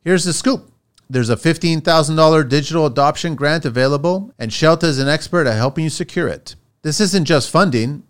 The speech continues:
it's your stepping stone into a new era of digital efficiency. By your second meeting, you'll get a tailor-made company playbook, a software prototype designed with your input,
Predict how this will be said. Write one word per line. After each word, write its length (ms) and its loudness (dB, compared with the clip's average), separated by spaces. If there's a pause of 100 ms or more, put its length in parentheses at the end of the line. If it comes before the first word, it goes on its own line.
it's 220 -4
your 120 2
stepping 420 -2
stone 300 -2
into 220 -2
a 80 0
new 200 0
era 280 2
of 100 -2
digital 320 -2
efficiency. 640 -4 (260)
By 120 2
your 120 4
second 400 0
meeting, 460 0
you'll 160 0
get 200 2
a 40 0
tailor-made 800 0
company 420 -2
playbook, 600 -6 (540)
a 60 -8
software 520 2
prototype 640 0
designed 440 -2
with 160 -4
your 180 0
input, 380 -2